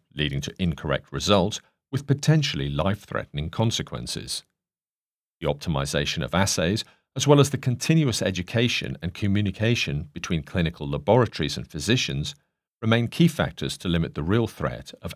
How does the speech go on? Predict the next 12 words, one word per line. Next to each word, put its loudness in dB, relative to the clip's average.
analytical -2
interferences. -4
The -2
Global 8
Registry 0
of -8
Acute -6
Coronary -2
Events, -2
or -8
grace -2
score, -2